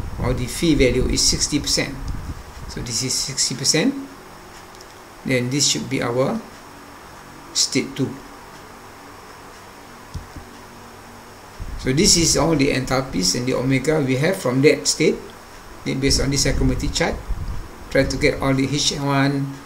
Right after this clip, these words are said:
H two, the omega one, the omega two. And also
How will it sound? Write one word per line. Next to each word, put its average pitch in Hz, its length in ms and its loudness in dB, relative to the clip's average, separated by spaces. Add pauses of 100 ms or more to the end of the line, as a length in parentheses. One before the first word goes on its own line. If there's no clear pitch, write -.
(220)
H 139 300 2
two, 143 360 4 (640)
the - 120 -2
omega 147 400 8
one, 135 560 6 (540)
the 135 180 4
omega 120 480 -2
two. 131 240 2 (1400)
And 135 440 6
also 175 640 4